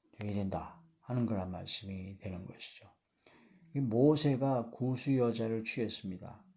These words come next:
이 당시에 이제 이방 여자를 취하는 것은 큰 죄라고 봤는데,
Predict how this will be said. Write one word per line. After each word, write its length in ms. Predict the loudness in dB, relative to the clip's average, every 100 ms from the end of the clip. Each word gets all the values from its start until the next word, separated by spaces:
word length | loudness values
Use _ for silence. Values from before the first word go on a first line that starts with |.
| _ _ _ _ _
이 100 | -8
당시에 640 | -4 -2 0 2 4 4
이제 200 | 2 0
이방 480 | -2 0 0 2 2
여자를 340 | 2 2 0 -2
취하는 340 | -4 -4 -4
것은 240 | -6 -8 -10 -12 -16 -16 -16 -16 -6
큰 260 | 0 2
죄라고 480 | 2 0 2 0 0
봤는데, 720 | -2 -4 -2 0 2 2 -2